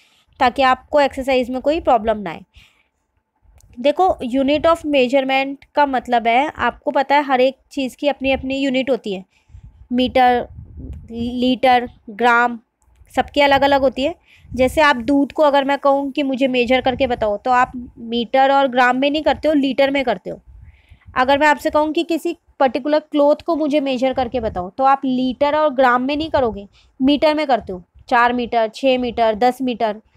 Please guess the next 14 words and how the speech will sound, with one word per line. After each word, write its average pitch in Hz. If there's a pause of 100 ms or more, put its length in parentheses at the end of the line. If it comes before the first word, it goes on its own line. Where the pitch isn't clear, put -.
(320)
है 233
ना? 285
ऐसे 262
ही 285
दूध 262 (120)
एक 262
लीटर, 240
दो 254
लीटर, 240 (560)
ऐसे 214
ही 269
करते 269
हो 262
ना? 320